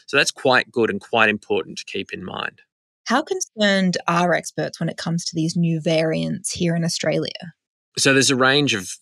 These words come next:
Speaker 1: opinions on that from expert scientists, public health and public policy professionals as well. And they're generally around this idea that people have become complacent. Some health experts, for example, are expressing concern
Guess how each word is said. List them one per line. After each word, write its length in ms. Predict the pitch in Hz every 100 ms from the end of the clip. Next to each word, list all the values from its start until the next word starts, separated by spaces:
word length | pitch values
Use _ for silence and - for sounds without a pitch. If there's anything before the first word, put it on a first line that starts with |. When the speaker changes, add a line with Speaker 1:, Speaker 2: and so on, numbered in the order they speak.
| -
Speaker 1:
opinions 520 | - 117 104 101 98
on 180 | 98 101
that 220 | 92 -
from 460 | - 101 98 92 - _ _ -
expert 480 | 101 - - 92 -
scientists, 880 | 95 90 92 - 98 - - -
public 400 | - 98 92 87
health 460 | - 95 92 - -
and 100 | -
public 300 | - - -
policy 480 | - 98 92 - 95
professionals 720 | - 95 - - - 92 -
as 200 | - - -
well. 400 | 92 - - - - - - - _ -
And 160 | 110
they're 140 | 113 110
generally 720 | 139 135 131 110 104 98 - _ _ -
around 420 | 107 104 101 101
this 220 | 95 -
idea 440 | 95 92 95 95
that 200 | 92 92 - _
people 240 | 135 135
have 100 | 120
become 320 | 113 120 107 101
complacent. 720 | 101 95 - 78 - - - _ - - -
Some 220 | - 123
health 240 | 117 104
experts, 420 | 104 95 - 101 -
for 80 |
example, 400 | 104 98 90 -
are 60 | 98
expressing 480 | 87 - 101 - -
concern 520 | 101 - 101 98 98